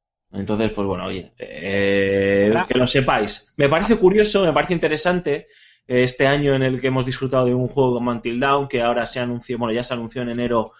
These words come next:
Speaker 1: que se estaban trabajando en este título, que llega a Kickstarter y, bueno, pues este tema de los multijugadores asimétricos, ah, me parece una propuesta curiosa. Quiero, como hablábamos la semana pasada con el nuevo Far Cry, quiero ver cómo se juega.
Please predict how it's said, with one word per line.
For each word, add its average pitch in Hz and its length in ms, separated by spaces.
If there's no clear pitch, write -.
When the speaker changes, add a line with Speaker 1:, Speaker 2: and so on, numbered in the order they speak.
Speaker 1:
que 123 100
se 117 60
estaban 123 280
trabajando 117 400
en 117 60
este 113 380
título, 139 520
que 110 220
llega 127 280
a 120 40
Kickstarter 143 800
y, 127 160
bueno, 131 420
pues - 360
este 127 240
tema 139 280
de 127 100
los 120 140
multijugadores 123 640
asimétricos, 143 920
ah, 226 160
me 208 120
parece 180 360
una 196 160
propuesta 165 340
curiosa. 107 340
Quiero, 156 340
como 139 180
hablábamos 180 440
la 170 80
semana 151 320
pasada 147 480
con 139 500
el 143 120
nuevo 139 200
Far 131 180
Cry, 165 380
quiero 156 200
ver 147 120
cómo 139 160
se 131 100
juega. 160 520